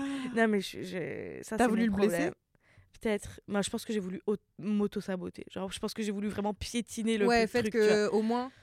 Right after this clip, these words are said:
Speaker 2: en faisant ça, ce sera plus possible,
Speaker 1: Ouais, ouais,
Speaker 2: euh, qu'il y ait de
Speaker 1: exactement.
Speaker 2: retour en arrière.
Speaker 1: Ouais,
Speaker 2: Ah, c'est tellement
Speaker 1: exactement.
Speaker 2: dommage.
Speaker 1: Ouais, c'est hyper dommage.
Speaker 2: Hmm.
Speaker 1: Mais,
Speaker 2: <laughs>
Speaker 1: euh, mais donc, je suis, je suis hyper, putain, c'est horrible ce que je raconte, mais parce que je
Speaker 2: Non,
Speaker 1: suis
Speaker 2: mais
Speaker 1: pas,
Speaker 2: faut être sincère aussi
Speaker 1: je suis,
Speaker 2: et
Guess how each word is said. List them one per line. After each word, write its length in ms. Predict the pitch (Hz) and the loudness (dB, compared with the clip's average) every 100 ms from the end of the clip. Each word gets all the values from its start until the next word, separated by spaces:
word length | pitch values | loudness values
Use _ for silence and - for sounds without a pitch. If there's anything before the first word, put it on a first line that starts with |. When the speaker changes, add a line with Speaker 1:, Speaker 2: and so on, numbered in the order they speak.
| - | -6
Speaker 2:
en 100 | 214 | -4
faisant 200 | 185 208 | -2 -2
ça, 260 | 233 226 240 | 2 2 2
ce 100 | 220 | -2
sera 160 | - | -6
plus 120 | 185 190 | -6 -4
possible, 400 | 208 - 208 202 | -4 -4 -2 4
Speaker 1:
Ouais, 100 | 214 | 6
ouais, 140 | 202 | 8
Speaker 2:
euh, 340 | 196 185 185 185 | 6 4 2 2
qu'il 80 | |
y 40 | 233 | 4
ait 40 | |
de 60 | 220 | 4
Speaker 1:
exactement. 340 | 208 185 185 | 4 4 2
Speaker 2:
retour 260 | 185 - 180 | 0 -4 -6
en 100 | 180 | -4
arrière. 200 | 175 180 | -2 4
Speaker 1:
Ouais, 140 | 202 | 6
Speaker 2:
Ah, 40 | 226 | 6
c'est 160 | 220 220 | 4 6
tellement 240 | 208 220 | 6 4
Speaker 1:
exactement. 160 | 220 233 | 4 2
Speaker 2:
dommage. 420 | 226 233 226 190 - | 2 0 -4 -8 -2
Speaker 1:
Ouais, 140 | 220 208 | 2 2
c'est 100 | 247 | 2
hyper 180 | 269 254 | -2 -2
dommage. 420 | 208 190 180 - | -2 -2 -6 -10
Speaker 2:
Hmm. 200 | 202 208 196 _ _ _ _ | -6 -4 -4 _ _ _ _
Speaker 1:
Mais, 260 | 202 208 202 | 0 4 6
Speaker 2:
<laughs> 0 | |
Speaker 1:
euh, 540 | 190 190 196 202 190 220 | 6 6 8 6 4 6
mais 220 | 254 226 233 | 6 6 4
donc, 200 | 262 240 | 2 4
je 40 | |
suis, 160 | - 269 | 4 4
je 160 | - | 4
suis 180 | - 247 269 | 0 -2 0
hyper, 380 | 285 339 330 302 - - | 4 8 8 6 -4 -8
putain, 160 | - | -4
c'est 180 | 226 196 | -2 2
horrible 640 | 196 226 - 262 202 185 | 2 2 -2 -2 -2 -2
ce 80 | 180 | -2
que 100 | 214 | -2
je 80 | 196 | 0
raconte, 340 | 196 190 220 202 | 0 0 -2 0
mais 140 | 190 | 0
parce 280 | 165 190 170 | 0 -2 -4
que 120 | - | -2
je 80 | 196 | 2
Speaker 2:
Non, 60 | 285 | 2
Speaker 1:
suis 80 | 294 | 4
Speaker 2:
mais 60 | |
Speaker 1:
pas, 100 | 226 220 | 4 4
Speaker 2:
faut 80 | |
être 60 | 196 | 4
sincère 340 | 196 202 294 226 | 2 0 0 0
aussi 260 | 185 - | 0 0
Speaker 1:
je 40 | 220 | 0
suis, 80 | |
Speaker 2:
et 340 | 170 160 156 | 0 -2 -6